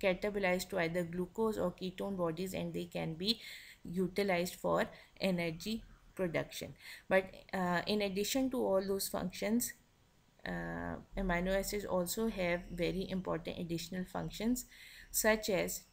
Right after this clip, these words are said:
tryptophan, which is an aromatic amino acid. It is the precursor of serotonin, and serotonin is a very important neurotransmitter in the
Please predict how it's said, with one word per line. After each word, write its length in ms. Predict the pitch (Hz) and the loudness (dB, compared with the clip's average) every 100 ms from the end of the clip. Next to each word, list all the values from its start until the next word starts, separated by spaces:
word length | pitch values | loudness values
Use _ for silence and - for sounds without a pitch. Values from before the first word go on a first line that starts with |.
| - | -2
tryptophan, 680 | 226 - 240 233 196 165 170 | -2 2 2 2 0 0 -2
which 200 | 175 202 | -4 -4
is 200 | 196 190 | -4 -2
an 300 | 185 190 190 - | -2 -2 -4 4
aromatic 760 | 196 202 220 185 170 185 202 - | 6 6 6 4 2 -2 -4 -2
amino 440 | 180 156 160 170 | 0 0 0 -2
acid. 340 | 170 170 190 196 - | 0 2 2 0 -6
It 200 | 175 190 | -4 0
is 180 | 185 | 0
the 120 | 185 185 | 4 4
precursor 680 | 185 165 180 175 - 220 | 2 -2 0 2 2 4
of 180 | 196 196 | 8 6
serotonin, 800 | 302 - 180 180 175 202 165 139 | 6 2 6 4 4 0 0 -2
and 160 | - 151 | -4 -4
serotonin 640 | - 180 165 175 202 196 185 | -2 0 0 0 -2 0 -2
is 120 | 175 | 0
a 80 | 180 | 0
very 320 | 165 185 208 | 2 0 2
important 540 | 214 196 170 180 180 | 0 2 0 0 0
neurotransmitter 840 | 170 170 180 175 165 - 151 170 165 | 0 0 0 0 -2 -6 -6 -6 -4
in 200 | 151 151 | -4 2
the 200 | 185 | 4